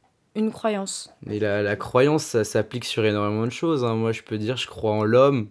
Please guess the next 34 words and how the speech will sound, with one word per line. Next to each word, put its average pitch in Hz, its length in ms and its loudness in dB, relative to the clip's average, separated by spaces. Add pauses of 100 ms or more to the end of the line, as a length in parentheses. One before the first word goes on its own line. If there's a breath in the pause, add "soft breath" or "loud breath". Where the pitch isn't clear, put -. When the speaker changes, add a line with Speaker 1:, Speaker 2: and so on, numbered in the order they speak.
(100)
Speaker 2:
comme 113 180 0
je 104 60 -4
le 107 80 -2
crois 110 260 -2
pas 113 80 -4
en 110 100 0
l'homme, 139 220 0
c'est 131 120 -6
aussi 113 180 -4
Speaker 1:
Oui, 113 60 -2
Speaker 2:
une 110 40 -6
Speaker 1:
ça - 60 -14
voudrait - 260 -16
dire - 220 -20
quoi ? - 100 -20 (140)
Speaker 2:
Ça - 160 0
voudrait 131 300 4
dire 165 240 2
que 147 340 0
même 143 420 2
je 113 100 -6
peux 131 180 0
croire 151 500 4
en 127 120 -2
quelque 120 360 -4
chose 131 260 0
de 120 100 -2
supérieur 131 520 2
dans 131 100 2
le 120 60 0
sens 147 340 -4
où, 139 60 -8
pour 123 240 -4
moi, 135 280 2